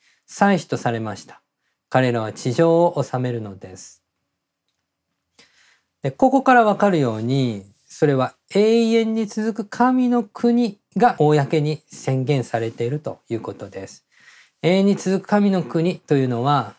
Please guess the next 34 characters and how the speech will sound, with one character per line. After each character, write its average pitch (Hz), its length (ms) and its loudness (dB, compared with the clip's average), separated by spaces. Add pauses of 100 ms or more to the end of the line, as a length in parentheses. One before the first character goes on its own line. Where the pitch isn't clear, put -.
ダ 165 240 4
ニ 214 160 0
エ 254 100 2
ル 262 140 2
書 262 240 0
の 214 100 2
幻 143 460 0
を 147 60 0
見 139 100 -2
た 131 120 -2
時 117 200 -8
に 110 80 -4
も 131 300 -2 (480)
中 147 160 0
心 131 280 -4 (260)
の 151 160 0
テ 143 140 -4
ー 127 40 -2
マ 117 120 -2
に 107 60 -8
な 107 80 -8
っ - 40 -12
て - 120 -14
い 101 40 -12
ま 98 120 -14
し - 100 -20
た。 - 120 -20 (720)
ど 180 160 4
の 247 80 4
よ 220 60 4
う - 20 2
な 160 100 2
形 135 320 -4
で、 104 200 -10